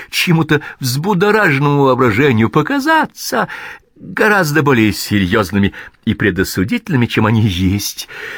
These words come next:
Время сейчас напряжённое. После известного прискорбного недоразумения на манёврах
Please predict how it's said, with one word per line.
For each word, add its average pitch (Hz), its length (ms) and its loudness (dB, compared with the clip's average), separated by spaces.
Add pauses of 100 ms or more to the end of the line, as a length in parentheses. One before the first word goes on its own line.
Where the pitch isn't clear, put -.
(140)
Время 208 500 0
сейчас - 460 -2
напряжённое. 185 920 2 (100)
После 123 460 0
известного 143 600 0 (240)
прискорбного 139 680 0
недоразумения 107 600 2
на 107 80 0
манёврах 123 600 2